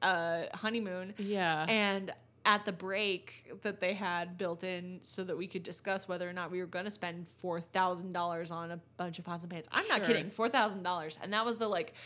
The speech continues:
Speaker 1: cheap you came here for the show option.
Speaker 2: Good Lord.
Speaker 1: Um, which it's not actually that. You could buy them online for a lot cheaper.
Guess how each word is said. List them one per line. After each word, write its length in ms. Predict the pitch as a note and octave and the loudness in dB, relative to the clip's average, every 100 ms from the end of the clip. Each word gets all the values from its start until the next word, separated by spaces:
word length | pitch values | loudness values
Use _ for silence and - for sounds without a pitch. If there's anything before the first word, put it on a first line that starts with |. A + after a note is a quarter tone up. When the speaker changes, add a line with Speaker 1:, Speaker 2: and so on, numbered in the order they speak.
| - - | -14 -6
Speaker 1:
cheap 340 | - A3+ G3 | -2 0 -2
you 140 | F#3+ | -4
came 240 | G3 G3+ G3 | -4 -2 -2
here 140 | F#3 | -2
for 140 | F#3 E3+ | -6 -8
the 100 | E3 | -6
show 360 | - F3+ F3+ | -2 -2 -2
option. 520 | D3 - - F#2 E3+ G3+ | -4 -6 -6 -10 -10 -10
Speaker 2:
Good 280 | G#3+ F#3+ F3+ | -10 -10 -8
Lord. 360 | F3 D#3+ D#3+ | -6 -4 -2
Speaker 1:
Um, 540 | A3 G3+ F#3 F3+ E3+ F3 - - - - | 2 2 0 -4 -10 -14 -18 -20 -20 -18
which 360 | F#3 F3 - - _ - - - | -12 -10 -10 -10 _ -20 -20 -14
it's 320 | F3 E3 - | -14 -12 -10
not 160 | D#3 - | -10 -8
actually 320 | F3 - G2 | -10 -12 -10
that. 240 | - - - - | -10 -10 -14 -12
You 140 | F#3+ | -8
could 220 | F3 E3 | -8 -6
buy 180 | D#3+ D3+ | -6 -6
them 140 | D#3 | -6
online 280 | C#3+ C3 G2+ | -10 -10 -12
for 120 | - | -12
a 40 | D3 | -10
lot 160 | C3+ | -10
cheaper. 260 | - - - | -12 -14 -14